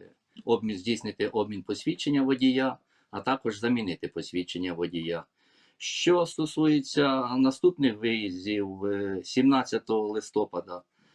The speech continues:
це буде місто Крижопіль, а також, е, двадцять четвертого листопада це буде місто Жмеринка.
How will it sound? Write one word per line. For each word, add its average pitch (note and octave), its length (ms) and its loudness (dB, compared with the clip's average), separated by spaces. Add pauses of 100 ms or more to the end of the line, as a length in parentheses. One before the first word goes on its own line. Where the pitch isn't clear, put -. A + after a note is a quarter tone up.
(240)
це A#2+ 180 0
буде G#2+ 260 0
місто G#2+ 400 -4
Крижопіль, C#3 640 0 (800)
а G#2 140 -6
також, A#2 480 -2
е, G#2 280 0
двадцять G#2 560 -4
четвертого B2 1080 -2
листопада A#2 560 -2
це G#2+ 160 -4
буде A2+ 260 -2 (300)
місто A2+ 320 -4
Жмеринка. E2 640 -10